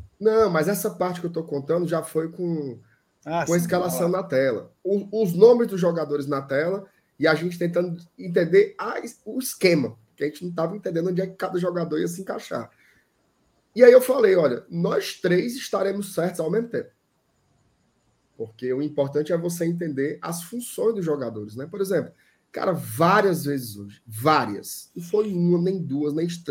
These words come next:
Speaker 1: nem três, foram dez. O Capixaba subia e a linha de três que se formava era com o Brits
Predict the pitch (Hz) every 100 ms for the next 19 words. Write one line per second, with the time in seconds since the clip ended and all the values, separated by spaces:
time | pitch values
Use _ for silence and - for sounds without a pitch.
0 | 143 165 180 - 143 143 - - _ _
1 | _ 185 220 202 151 135 104 - - -
2 | _ _ _ _ _ _ _ 170 190 185
3 | - 175 156 151 247 170 156 180 - -
4 | _ _ _ _ _ _ _ _ _ 196
5 | 220 208 190 247 247 208 - - 160 143
6 | - 151 - 170 165 127 135 190 151 107
7 | - _ _ _ _ _ 151 143 143 156
8 | 185 165 156 - - - -